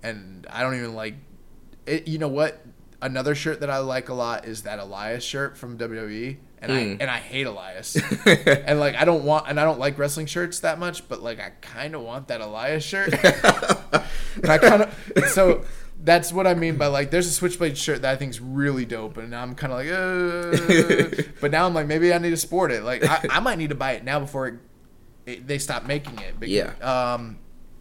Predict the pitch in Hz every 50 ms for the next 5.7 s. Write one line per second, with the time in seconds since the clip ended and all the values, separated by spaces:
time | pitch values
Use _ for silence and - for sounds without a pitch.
0 | - - - - - - - - 170 170 165 190 214 202 190 185 185 185 170 165
1 | 151 143 143 139 - 139 127 120 135 127 123 - - - - - - - - -
2 | - - - - - - - - - - - - - - - - - 165 170 -
3 | 208 208 180 180 190 190 190 160 135 117 120 117 120 135 143 131 120 120 - -
4 | 117 117 107 - - 123 123 123 120 123 120 117 - - 117 117 117 117 123 127
5 | 131 135 139 147 151 165 175 175 - - - - -